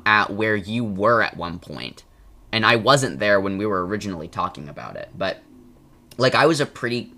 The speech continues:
hardcore libertarian at one point, um, and now I'm just kind of apolitical. Like, I've, I've kind of resigned my, my engagement with the state at all,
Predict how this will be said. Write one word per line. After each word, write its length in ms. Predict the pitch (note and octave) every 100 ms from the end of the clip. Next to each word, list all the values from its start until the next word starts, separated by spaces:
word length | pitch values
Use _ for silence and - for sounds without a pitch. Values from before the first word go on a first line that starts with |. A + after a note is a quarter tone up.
| - _ - - _ _ _
hardcore 580 | - A#2 A2+ - A#2 A2+
libertarian 640 | G#2 G2 F#2 F2 F2+ G2 A#2+
at 100 | -
one 180 | B2+
point, 320 | B2 C3+ D3+ - _ _ _ _ -
um, 440 | A2+ G#2 F2+ E2+ - _ _ _ _ _ _ _ _ _ -
and 200 | C#3 C3+
now 280 | B2+ D#3 E3+
I'm 180 | C3+
just 220 | A2+ B2+ -
kind 260 | A#2+ B2
of 80 | A#2
apolitical. 760 | - G2+ - F2 E2 - - - -
Like, 160 | G#2
I've, 260 | G#2+ G#2+ - _
I've 240 | G#2+ F#2 -
kind 260 | B2 B2+
of 140 | A2 F#2+
resigned 680 | F#2+ F2+ F2+ F2+ E2 E2+ - _ _ _ _ -
my, 440 | F#2+ F#2 E2 E2 _ _ _ _ _ _ _ _ _ _ _ _ _ _
my 440 | A2 G#2+ G2 E2 -
engagement 640 | A2+ G2 G2+ F#2 G2 -
with 200 | F2 E2
the 80 | F#2+
state 340 | - - F2+ -
at 120 | C#2+
all, 400 | C#2+ C#2 G#1 -